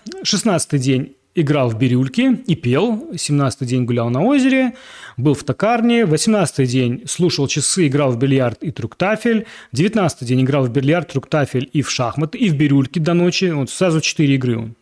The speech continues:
там, э, <laughs> Двадцатый день играл в труктафель, играл в бирюльки и пел.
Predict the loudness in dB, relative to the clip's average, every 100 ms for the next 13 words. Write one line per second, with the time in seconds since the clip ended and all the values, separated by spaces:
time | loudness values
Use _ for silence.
0 | -14 -12 -12 -12 -10 -10 -6 -6 -2 -6
1 | -6 _ -14 -14 -16 -10 -2 0 0 0
2 | 0 0 2 2 2 0 -2 -4 -2 -4
3 | -2 -4 0 0 0 2 2 2 2 0
4 | 0 -4 _ -4 -2 2 2 2